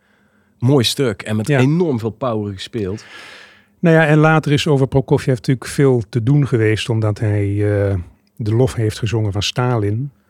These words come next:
Speaker 1: Heil Stalin, ja.
Speaker 2: Ja, waarin je je af moet vragen van, eh, wat waren dan precies de omstandigheden? Was dat, eh, oprecht enthousiasme of was dat met het mes op de keel enthousiasme?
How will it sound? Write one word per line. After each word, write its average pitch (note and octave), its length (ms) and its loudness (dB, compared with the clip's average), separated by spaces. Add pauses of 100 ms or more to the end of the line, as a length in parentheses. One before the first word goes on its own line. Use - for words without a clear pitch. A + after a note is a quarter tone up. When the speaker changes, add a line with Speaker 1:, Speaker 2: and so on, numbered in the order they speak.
(180)
Speaker 1:
Heil A#2 280 -6
Stalin, A2 580 -4
ja. F2 200 -6
Speaker 2:
Ja, B2+ 300 0 (220)
waarin A#2 440 -2
je A2+ 220 2 (180)
je A#2 220 -4
af C3+ 220 -4
moet A#2+ 160 -4
vragen A#2 400 -2
van, G#2+ 400 -4
eh, A2 240 -2
wat A2 140 -2
waren A2+ 280 0
dan G#2+ 120 -2
precies A2+ 280 -4
de A#2 80 -6
omstandigheden? A2+ 800 -4
Was A2+ 200 -6
dat, - 360 -8
eh, A2+ 60 -2 (840)
oprecht C#3 420 -2
enthousiasme C3 640 -2
of A#2+ 200 -6
was A#2 200 -2
dat A#2 160 -4
met A#2+ 140 0
het A2 120 -4
mes B2 220 -2
op A#2 60 -6
de A2 80 -6
keel C#3+ 280 -2
enthousiasme? A2 680 -4